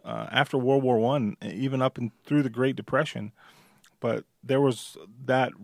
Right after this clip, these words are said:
they call it, in, in pool, it's called a road player or a road man.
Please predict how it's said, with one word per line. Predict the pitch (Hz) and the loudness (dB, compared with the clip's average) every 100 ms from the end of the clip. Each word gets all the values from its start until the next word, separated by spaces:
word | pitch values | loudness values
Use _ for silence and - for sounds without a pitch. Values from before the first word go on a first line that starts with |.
| 123 _ - | -20 _ -8
they | 127 131 | -4 -2
call | 143 127 127 | 2 4 2
it, | |
in, | 123 123 - | -2 -8 -8
in | 131 123 | -8 -6
pool, | - 175 | 0 2
it's | 143 | 2
called | - 127 | 0 0
a | 110 | 0
road | 110 117 101 | 4 2 2
player | - 101 95 - | -2 -4 -4 -10
or | - 113 | -6 -2
a | |
road | 104 110 110 | 0 0 0
man. | 101 98 107 131 | -2 -6 -8 -12